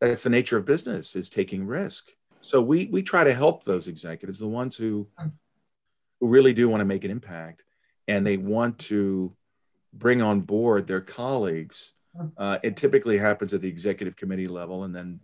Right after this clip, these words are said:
Speaker 1: moves down a level from there. But we help them in any way we can
Speaker 2: Mm.
Speaker 1: to bring evidence, and, and we focus on the impact,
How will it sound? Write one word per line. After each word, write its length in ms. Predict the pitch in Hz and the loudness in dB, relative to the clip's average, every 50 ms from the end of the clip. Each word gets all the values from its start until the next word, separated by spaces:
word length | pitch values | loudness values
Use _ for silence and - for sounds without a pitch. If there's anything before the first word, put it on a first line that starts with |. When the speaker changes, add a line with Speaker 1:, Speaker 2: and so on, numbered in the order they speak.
| - - | -16 -12
Speaker 1:
moves 180 | 95 92 80 | -12 -12 -10
down 260 | - - 101 98 95 | -10 -8 -8 -6 -6
a 60 | 95 90 | -6 -6
level 320 | 87 82 76 85 85 85 | -8 -8 -8 -10 -12 -14
from 220 | - - 80 82 | -16 -16 -14 -12
there. 400 | 87 95 117 113 92 80 73 - _ _ _ _ _ _ _ _ _ | -10 -8 -8 -6 -6 -6 -8 -10 _ _ _ _ _ _ _ _ _
But 100 | - 113 | -10 -8
we 140 | 127 127 123 | -6 -6 -6
help 240 | 127 143 170 165 - | -6 -8 -8 -8 -6
them 180 | - 76 78 | -6 -6 -6
in 60 | 85 90 | -4 -4
any 160 | 101 120 127 | -2 -2 0
way 160 | 117 113 107 | 0 0 0
we 120 | 98 98 | 0 -2
can 580 | - - - 117 127 127 110 90 82 78 76 - _ _ _ _ _ _ | -4 -8 -6 -4 -2 -2 -2 -2 -4 -6 -10 -14 _ _ _ _ _ _
Speaker 2:
Mm. 180 | 180 165 156 165 | -6 -6 -6 -4
Speaker 1:
to 100 | - 107 | -4 -2
bring 220 | 95 113 104 101 | 0 2 2 2
evidence, 500 | 104 104 95 101 95 90 87 85 - - | 2 2 0 0 -2 -2 -4 -6 -10 -10
and, 220 | 95 92 92 95 101 | -8 -6 -4 -4 -4
and 140 | 92 95 95 | -4 -6 -4
we 200 | 95 92 95 - _ _ _ _ _ _ _ _ _ _ _ _ | -4 -6 -6 -8 _ _ _ _ _ _ _ _ _ _ _ _
focus 320 | - 139 139 143 104 - | 4 4 6 4 2 2
on 120 | 127 113 104 | 2 2 2
the 160 | 101 98 104 | 2 0 0
impact, 640 | 117 135 - - - 85 80 80 78 - - - | -2 -4 -6 -8 -10 -10 -10 -12 -12 -16 -20 -20